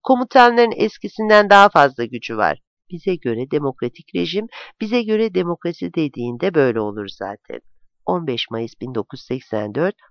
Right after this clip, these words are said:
Financial Times. Bin iki yüz altmış beş imzalı dilekçeyle ilgili soruşturma açılmasını nasıl karşılıyorsunuz? Siyasal tarihimize aydınlar dilekçesi olarak geçen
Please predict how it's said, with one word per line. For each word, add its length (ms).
Financial 560
Times. 480
Bin 200
iki 220
yüz 180
altmış 500
beş 240
imzalı 600
dilekçeyle 640
ilgili 420
soruşturma 640
açılmasını 720
nasıl 280
karşılıyorsunuz? 1120
Siyasal 640
tarihimize 680
aydınlar 600
dilekçesi 540
olarak 440
geçen 420